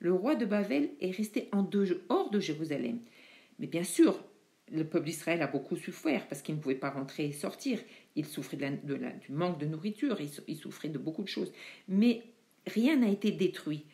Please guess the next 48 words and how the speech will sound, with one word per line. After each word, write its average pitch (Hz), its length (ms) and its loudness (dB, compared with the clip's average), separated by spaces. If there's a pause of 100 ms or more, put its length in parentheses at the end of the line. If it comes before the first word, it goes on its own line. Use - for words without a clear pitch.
C'est - 100 -16
ce - 60 -10
que 202 100 2
le 185 60 6
rabbi 202 400 2
veut 196 120 2
nous 202 120 8
montrer, 185 400 0
que - 120 -8
rien 214 420 2
n'a 214 100 4
été 202 180 0
détruit 202 380 0
ce 190 140 -4
jour-là. 151 340 -6 (880)
La - 100 -6
raison 226 280 0
profonde 262 380 -4
du 214 80 0
siège 302 480 -2
était 214 220 -4
pour - 160 -8
que - 100 -6
les 185 80 0
béné 214 220 2
Israël 226 340 -4
se - 140 -10
réveillent 196 400 0
à - 20 0
la 160 140 -4
tchouva. 147 500 -6 (460)
Et 185 80 0
de 190 120 2
suite, - 600 -4 (340)
s'ils - 260 -4
s'étaient 240 300 2
réveillés, 226 540 2
alors 233 280 2 (120)
tout, 415 140 2 (100)
tout 359 160 2
se 320 120 2
serait 302 140 0
arrêté. 262 320 2
Il 269 80 6
n'y 220 60 6
aurait 196 180 0
pas 269 140 2
eu, 277 240 6